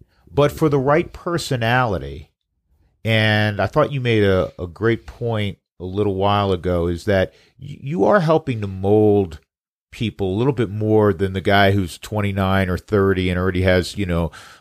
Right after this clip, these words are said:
a, a family and, and is a little more established in terms of who they are and how they're constituted. Um, and, and that appeals to a lot of people. I'm, I'm in, involved. I, I'm gonna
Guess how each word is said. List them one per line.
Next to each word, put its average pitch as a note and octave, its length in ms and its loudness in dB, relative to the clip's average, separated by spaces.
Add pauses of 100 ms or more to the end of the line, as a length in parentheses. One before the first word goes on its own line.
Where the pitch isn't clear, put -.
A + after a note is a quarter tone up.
a, G2 120 0
a F2+ 140 0
family G2 800 2
and, E2+ 240 -4
and F2 160 -4
is E2+ 160 -6
a F#2 40 -4
little G2+ 240 0
more F#2 220 0
established G2 800 0
in F2 120 -10
terms G2 280 -10
of E2 120 -4
who - 280 -6
they F#2+ 240 2
are F#2 380 4
and D#2 100 -2
how G2 160 0
they're F2+ 160 -2
constituted. F2 920 -6 (520)
Um, E2 300 -12
and, A2+ 140 -2
and A#2+ 140 -2
that E3+ 160 4
appeals F#2 640 0 (340)
to G#2+ 160 0
a F#2+ 40 2
lot F#2 200 0
of D#2 80 -6
people. D#2 360 -8
I'm, G#2 200 -4
I'm D3 160 0
in, D3 180 -6 (460)
involved. A2+ 580 2
I, G#2 220 2 (100)
I'm G2+ 160 -6
gonna F#2+ 320 -2